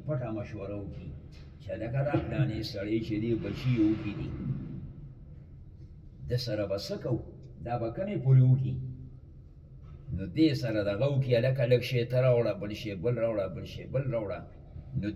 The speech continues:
دا مشوره چې کوي، دې کې خیر شته. <laughs> دا د الله تقسیم دی، ښه؟ کم سړی داسې چې د هغه په خبره کې خیر، په مشوره کې خیر،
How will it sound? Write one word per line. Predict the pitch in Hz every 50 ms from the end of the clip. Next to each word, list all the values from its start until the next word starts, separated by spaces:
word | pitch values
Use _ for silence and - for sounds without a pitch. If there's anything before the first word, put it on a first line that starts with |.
| - -
دا | 160 196 208 202
مشوره | 175 147 135 127 - 127 120 127 135 135
چې | 123 127 117 -
کوي، | 123 110 104
دې | 104 101 101 -
کې | - -
خیر | - - 82 82
شته. | - - - - - - - - - - - - - - - - - - - - - - - - - - - - - - - - - - - - - - - - - - - - - - - - - - - 349 - - - - - -
<laughs> | - - - - - 175 165 151 - - - - - - - - - - 147 156 - - - - - - - - - - - - - - - - - - - - - - -
دا | 127 120 120
د | 123 123
الله | 113 101 95 90 - 90 85 - -
تقسیم | - - - - - 85 82
دی، | - - - - 69 67 -
ښه؟ | - - 110 131 - - - - - - - - - - - - - - - - - - -
کم | - 110 107 117
سړی | 110 - - 95 95 101 104 107 110 - 131
داسې | 120 131 131 - - - - 104 95 92 80
چې | - 82
د | 80 82
هغه | 85 85 - -
په | - - - -
خبره | 80 76 85 85 82 - 131 131 - -
کې | - -
خیر، | 76 - - 78 73 71 67 - - - - - - - - - - - - - - - - - - - - - - - -
په | - 80 82
مشوره | 85 85 82 80 - - 90 95 101 127 131 131
کې | - - - - 69
خیر، | - - - 80 80 76 69 65